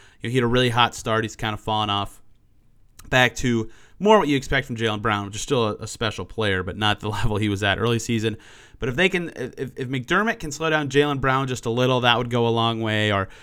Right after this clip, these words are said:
you know, just, just keep both of those guys at bay, keep 'em right at their scoring average. I think that the Pacers can win this game, and they have to win the interior battle. Their centers are both better than the Celtics centers.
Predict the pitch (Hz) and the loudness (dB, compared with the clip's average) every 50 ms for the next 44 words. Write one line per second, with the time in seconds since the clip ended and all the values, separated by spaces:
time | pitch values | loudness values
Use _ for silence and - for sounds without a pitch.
0 | - - - - 143 139 147 151 151 143 143 147 143 139 - - 196 175 147 160 | -20 -10 -4 -2 0 0 0 0 -2 -2 -2 -4 -4 -4 -4 -4 -4 -2 2 2
1 | 160 160 160 151 151 147 139 143 143 135 135 131 135 - 113 117 127 123 127 127 | 2 2 4 4 2 2 2 2 2 0 2 0 -2 -4 -2 -2 -2 -2 -2 -4
2 | 123 - 139 139 135 139 127 127 123 120 120 123 123 127 123 123 123 123 - 131 | -4 -6 -6 -6 -4 -4 -4 -4 -4 -4 2 2 4 4 4 2 0 0 -2 -6
3 | 113 - - - 117 117 117 117 113 110 110 110 110 107 110 104 104 - - 120 | -6 -6 -10 -8 -6 -6 -4 -2 -2 -2 -2 -2 -2 -2 -2 -2 -2 -2 -2 -2
4 | 117 - - 117 113 107 90 90 104 - 113 110 104 - 107 - - - - - | -4 -4 -2 -2 0 0 -2 -4 -4 -2 0 0 0 -2 -6 -8 -8 -12 -10 -6
5 | 104 110 117 123 131 131 131 135 131 127 - - 135 135 139 143 139 131 117 104 | -4 -2 -2 -2 -2 -2 -2 -2 -4 -4 -2 0 2 2 2 2 0 0 -2 -4
6 | - - - - - - _ - - 131 131 - 160 165 175 180 175 - 170 156 | -8 -14 -20 -20 -20 -20 _ -4 -4 -2 0 4 6 8 8 8 8 6 2 0
7 | 151 147 147 143 139 135 135 143 139 135 131 123 127 120 120 120 117 117 117 113 | 0 0 0 0 -2 -2 -2 0 0 0 2 2 2 2 2 2 2 0 0 0
8 | - - 127 127 123 113 117 110 104 117 110 107 - - 107 101 98 101 98 98 | 0 0 0 0 0 0 0 0 2 2 0 0 0 0 -2 0 0 0 -2 -2
9 | 101 101 98 - - 117 110 - 113 107 - - 123 113 107 104 104 101 - - | -4 -6 -6 -4 -2 -2 -2 -2 -2 -6 -4 -4 -2 -2 0 0 0 -2 -4 -8
10 | - - | -12 -14